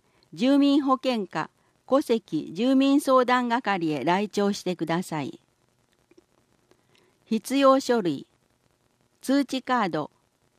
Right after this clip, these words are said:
個人番号カード交付申請書、印鑑、本人確認書類。注一、顔写真。注二。注二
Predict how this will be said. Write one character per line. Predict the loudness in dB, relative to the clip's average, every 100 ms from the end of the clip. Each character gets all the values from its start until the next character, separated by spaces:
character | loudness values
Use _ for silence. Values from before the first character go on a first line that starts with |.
| _
個 | -2 0
人 | 2 2 4
番 | 2 2
号 | 2 2
カ | 2 0 2
ー |
ド | 0 -6 -2
交 | 2 4 4
付 | -2
申 | -2 0 0
請 | 0 -2
書、 | -2 -4 -6 -8 _ _ _ _ _ _ _ _ _ _ _
印 | -2 2 0
鑑、 | 0 -2 -2 -4 _ _ _ _ _ _ _ _
本 | 0 2 4 2
人 | 0 0
確 | -2 -4 -2
認 | 0 2 0
書 | 0 -2
類。 | -2 -4 -8 _ _ _ _ _ _ _ _ _
注 | -6 0 0 0
一、 | -4 -6 -8 -10 _ _ _ _ _ _ _ _ _ _ _ _
顔 | -2 2 4
写 | 4 0 0
真。 | -2 -4 -4 _ _ _ _ _ _ _ _ -12
注 | -4 -2 0 -2
二。 | -2 -2 -4 -8 _ _ _ _ _ -4
注 | 0 2 4
二 | 4 2